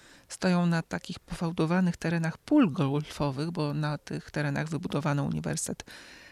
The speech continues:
w tysiąc dziewięćset sześćdziesiątym trzecim roku. Okazuje się, że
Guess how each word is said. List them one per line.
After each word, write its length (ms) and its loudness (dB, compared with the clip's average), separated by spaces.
w 20 -20
tysiąc 320 0
dziewięćset 360 0
sześćdziesiątym 480 0
trzecim 360 0
roku. 420 0
Okazuje 480 2
się, 280 0
że 280 0